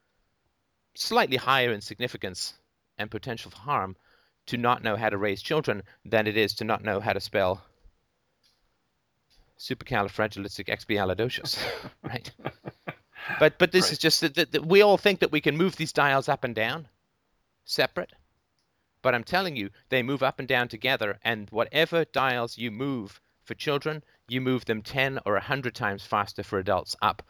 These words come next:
Speaker 1: and rarely down, <laughs> right? So I just
Speaker 2: Right.
Speaker 1: wanted sort of to, to point that out. So, so my principle is, yes,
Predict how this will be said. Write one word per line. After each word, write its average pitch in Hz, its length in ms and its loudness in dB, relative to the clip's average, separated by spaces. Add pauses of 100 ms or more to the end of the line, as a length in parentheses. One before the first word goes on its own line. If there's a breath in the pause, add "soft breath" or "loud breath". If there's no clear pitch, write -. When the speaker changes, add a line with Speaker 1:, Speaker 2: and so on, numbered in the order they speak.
(1000 soft breath)
Speaker 1:
and 92 160 -4
rarely 95 280 2
down, 98 240 -6 (180)
<laughs> - 160 -18
right? - 260 -14 (800 soft breath)
So - 160 2
I 135 60 6
just 143 140 -4
Speaker 2:
Right. - 40 -2
Speaker 1:
wanted 120 200 0
sort 101 200 0
of 87 80 -4 (400)
to, 101 220 -4
to 95 300 -6
point 92 300 -8
that 92 100 -2
out. 90 200 -2
So, 107 280 2 (320 soft breath)
so - 180 0
my 151 160 2
principle 143 480 -2
is, - 140 -10
yes, 165 320 -4